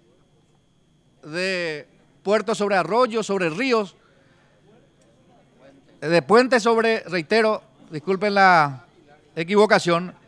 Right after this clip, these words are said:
de puentes sobre ríos, porque estamos hablando de ríos como el río Paraguay y de pequeños arroyos en muchos distritos de muchos lugares de nuestro país.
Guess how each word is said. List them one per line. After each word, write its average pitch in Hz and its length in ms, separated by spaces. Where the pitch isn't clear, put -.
de 180 180
puentes 247 500
sobre 233 540
ríos, 247 680
porque 185 220
estamos 214 300
hablando 208 400
de 202 80
ríos 196 600
como 180 200
el 170 60
río 185 680
Paraguay 185 600
y 196 120
de 214 100
pequeños 214 400
arroyos 220 500
en 190 100
muchos 277 420
distritos 226 680
de 185 120
muchos 226 320
lugares 202 340
de 208 60
nuestro 208 280
país. 127 420